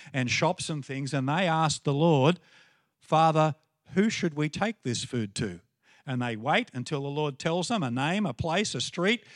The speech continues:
an area, and they go and they give that food to those people. And they knock on the door, and they've been stunned by people saying, "How did you know? We, we haven't had any food for a couple of days." And their answer is, "Your heavenly Father sent us."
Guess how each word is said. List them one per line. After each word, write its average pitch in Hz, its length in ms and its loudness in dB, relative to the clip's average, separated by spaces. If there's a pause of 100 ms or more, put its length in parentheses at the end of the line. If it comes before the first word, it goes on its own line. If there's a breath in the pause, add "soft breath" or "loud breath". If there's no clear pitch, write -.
(200 loud breath)
an 127 100 -4
area, 196 400 2 (200 loud breath)
and 127 120 -4
they 135 140 0
go 165 360 4
and 147 120 2
they 143 100 0
give 170 360 -4
that 143 240 -2
food 151 260 -4
to 170 100 -2
those 175 220 0
people. 240 300 -4
And 117 100 -4
they 120 80 -4
knock 143 260 -2
on 170 120 0
the 165 80 0
door, 190 400 4 (640 soft breath)
and 156 120 2
they've 156 200 2
been 160 180 0
stunned 214 480 0
by 135 160 -2
people 151 300 -2
saying, 170 300 -2 (280 loud breath)
"How 226 240 -6
did 220 220 -6
you 214 120 -2
know? 233 320 -4
We, 170 220 -6 (160 soft breath)
we 254 140 0
haven't 214 240 0
had 175 160 0
any 170 240 -2
food 240 400 -2
for 170 180 0
a 151 60 0
couple 175 340 -2
of 175 80 -2
days." 208 500 0 (460 soft breath)
And 131 120 -4
their 127 160 -4
answer 196 440 -4
is, 269 300 -6 (420)
"Your 117 280 -10
heavenly 123 400 -10
Father 170 340 -10
sent 101 320 -10
us." - 360 -12